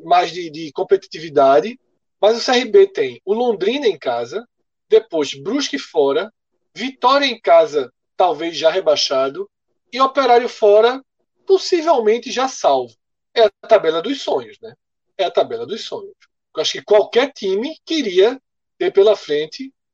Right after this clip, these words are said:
quatro jogos contra times de baixo, algum incômodo pelo fato desses times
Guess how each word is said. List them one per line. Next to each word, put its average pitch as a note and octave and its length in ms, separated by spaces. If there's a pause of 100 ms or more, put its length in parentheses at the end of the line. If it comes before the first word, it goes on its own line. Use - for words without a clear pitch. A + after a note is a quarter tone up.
(200)
quatro B3+ 400
jogos E3 680 (360)
contra G3 320
times D#3 320
de G3 100
baixo, D3+ 560 (440)
algum C#4 360
incômodo G#3 640
pelo G3+ 220
fato E3+ 300
desses F3+ 280
times C#3+ 640